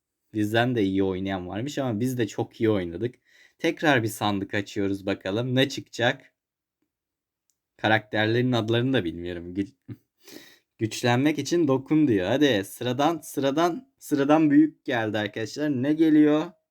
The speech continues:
Greg diye, e, karakter geldi arkadaşlar. E, izin istedi oyun. İzin ver dedim. Tamam. Ne diyor? "Bunu da al." diyor. Aldık arkadaşlar.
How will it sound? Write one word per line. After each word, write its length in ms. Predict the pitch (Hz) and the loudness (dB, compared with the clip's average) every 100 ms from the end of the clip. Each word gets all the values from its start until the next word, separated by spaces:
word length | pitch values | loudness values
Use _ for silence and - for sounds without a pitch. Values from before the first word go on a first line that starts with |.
| _ _ _ _ _ _ _ _ _ _ _ | _ _ _ _ _ _ _ _ _ _ _
Greg 580 | - 165 175 175 165 _ | 6 6 6 2 0 _
diye, 560 | 151 151 147 147 143 - | 2 4 4 2 0 -6
e, 340 | 113 113 110 107 | -4 -2 -2 -4
karakter 600 | 135 120 117 - 123 117 | -2 -2 -2 -4 -2 0
geldi 380 | 107 95 95 | 0 -2 -2
arkadaşlar. 960 | 95 95 - 98 92 - 101 107 - - _ _ _ _ _ _ _ _ _ _ _ _ _ - | -4 -4 -4 -4 -4 -4 -4 -4 -6 -16 _ _ _ _ _ _ _ _ _ _ _ _ _ -2
E, 260 | 95 95 | 0 0
izin 360 | - 110 147 151 | 0 0 4 4
istedi 440 | 120 - 107 101 | 0 -6 -6 -4
oyun. 280 | 98 107 135 | -2 -2 -4
İzin 400 | 143 131 147 147 | -6 -2 0 2
ver 260 | 113 98 95 | 2 0 0
dedim. 440 | 98 95 123 147 - _ _ _ _ _ | -2 -2 -2 -4 -10 _ _ _ _ _
Tamam. 540 | - 110 98 90 113 - _ _ _ _ _ _ _ _ _ _ | -4 -2 -2 -4 -6 -10 _ _ _ _ _ _ _ _ _ _
Ne 160 | 135 135 | -4 2
diyor? 260 | 101 117 | 4 4
"Bunu 200 | 113 117 | 0 0
da 120 | 117 95 | -2 0
al." 320 | 92 90 87 | -2 -2 -4
diyor. 340 | 90 92 117 | -4 -4 -4
Aldık 420 | - 98 98 101 101 | -2 0 0 -2 -2
arkadaşlar. 920 | 92 85 95 92 - 113 143 147 | -4 -4 -4 -4 -4 -2 -2 -4